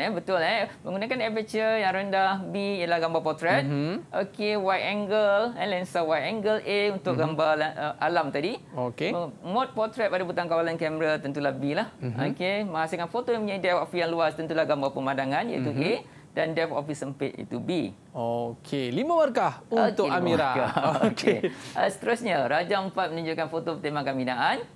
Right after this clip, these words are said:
Speaker 1: Berdasarkan Raja empat dan penyataan langkah kerja, nyatakan benar bagi penyataan yang betul serta salah untuk penyataan yang tidak berkaitan pada ruang jawapan.
Speaker 2: Mhm.
Speaker 1: Tema dah dibagi.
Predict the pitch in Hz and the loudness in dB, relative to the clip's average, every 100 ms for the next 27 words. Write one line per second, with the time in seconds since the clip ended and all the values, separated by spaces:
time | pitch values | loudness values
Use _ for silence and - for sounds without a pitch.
0 | - - - - 196 208 214 220 208 185 | -20 -20 -20 -4 -2 0 0 2 2 2
1 | 190 196 - 147 131 165 139 175 170 175 | 0 0 0 2 2 0 -4 -4 -2 -2
2 | 156 170 165 165 180 147 127 147 - - | -2 -2 0 -2 -2 -2 0 -2 -2 -4
3 | 214 202 202 156 190 226 165 170 165 165 | -2 -2 -2 -2 -2 0 0 2 0 -2
4 | 156 151 160 156 156 151 - 202 214 160 | -4 -2 0 0 -2 -4 -2 -2 -2 -4
5 | 156 151 165 170 160 156 151 139 143 143 | -2 0 2 2 -2 -4 -4 -4 -4 -2
6 | 143 139 139 139 208 220 208 - 147 160 | -2 -2 -2 -4 -2 0 0 -2 -4 -4
7 | 156 147 143 131 131 120 135 208 - - | -4 -4 -2 -2 -2 0 0 0 -2 -18
8 | - - 165 156 151 131 110 - - 131 | -20 -8 0 0 0 -2 -2 -6 -8 -4
9 | 135 170 107 - 196 240 226 202 185 180 | 0 -2 -4 -4 -2 2 2 4 2 2
10 | 175 160 123 | 0 0 -4